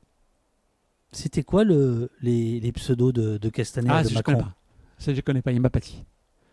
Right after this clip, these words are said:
Speaker 2: Je connais pas les pseudos ni de Macron, ni de Castaner sur les réseaux sociaux, ni de Telegram de l'époque. Ce que je, ils, ils, ils m'ont raconté l'anecd-, ils m'ont raconté l'anecdote, euh, bon, j'ai tendance à le croire,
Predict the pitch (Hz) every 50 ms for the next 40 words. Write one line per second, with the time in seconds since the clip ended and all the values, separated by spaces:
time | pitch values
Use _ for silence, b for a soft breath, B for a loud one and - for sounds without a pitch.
0 | _ _ _ - - - 165 156 156 - - 175 170 156 - - - - 156 143
1 | 151 160 156 151 170 165 151 143 147 - - 170 170 165 151 123 - 143 - -
2 | 135 131 151 156 - - 143 127 123 127 131 120 123 - - 131 110 - - 143
3 | 143 139 127 120 117 117 123 120 120 - 131 120 123 117 131 135 127 127 131 131
4 | - 160 135 b b b b b b b b b b b _ - - - - 165
5 | 127 147 - - - 139 - - - 98 - - - 196 170 139 - 170 151 156
6 | 165 165 175 - 170 165 - 185 165 151 147 147 147 127 127 175 - 151 151 151
7 | 139 135 143 127 127 - 165 139 135 139 131 127 120 123 165 214 220 - - -
8 | - 139 135 131 123 117 120 135 120 120 - - - 139 - - 131 127 135 123
9 | - 135 127 - - 147 160 147 110 - b